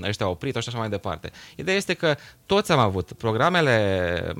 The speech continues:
de acum douăzeci, treizeci de ani de parenting conțineau recomandări privind pedeapsa corporală, că tre-, copiii trebuie bătuți. În cărțile de specialitate găsim astăzi, în cărțile mai vechi, ideea că se recomanda, uh, pedeapsa corporală ușoară.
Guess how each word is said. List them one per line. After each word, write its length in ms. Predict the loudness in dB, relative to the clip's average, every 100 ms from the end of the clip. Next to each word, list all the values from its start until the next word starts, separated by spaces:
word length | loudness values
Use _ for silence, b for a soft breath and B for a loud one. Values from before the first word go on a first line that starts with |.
| -10
de 160 | -2 0
acum 380 | 0 0 0 2
douăzeci, 380 | 0 0 0 -2
treizeci 280 | -2 0 0
de 80 |
ani 80 | 0
de 80 | 0
parenting 460 | 0 -2 -2 -4 -2
conțineau 540 | -2 0 0 2 2
recomandări 640 | 0 0 0 0 0 -2 -4
privind 400 | -8 -6 -8 -6
pedeapsa 440 | -4 -2 -4 -4
corporală, 520 | -6 -4 -2 0 -2
că 120 | -4
tre-, 160 | -6 -6 -6
copiii 220 | -6 -4
trebuie 200 | -2 -2
bătuți. 420 | -2 -2 -4 -6 B B B B -6
În 120 | -2
cărțile 280 | 0 0 0
de 60 | 0
specialitate 640 | -2 -2 0 2 0 0
găsim 380 | -2 -2 -2 0
astăzi, 300 | 0 0 -4
în 140 | -4 -2
cărțile 280 | -2 0
mai 180 | 0 0
vechi, 320 | 0 -2 -2 -4 -2 -2
ideea 300 | -2 -4 -6
că 520 | -4 -4 -2 -2 -4 -4 -8
se 120 | -6 -4
recomanda, 640 | -2 -2 0 0 0 -2 B B B
uh, 140 | -6 -2 0 -2 -4 -6 -6
pedeapsa 480 | -2 0 2 2 2 0
corporală 340 | -6 0 0
ușoară. 640 | 0 -4 0 2 2 -2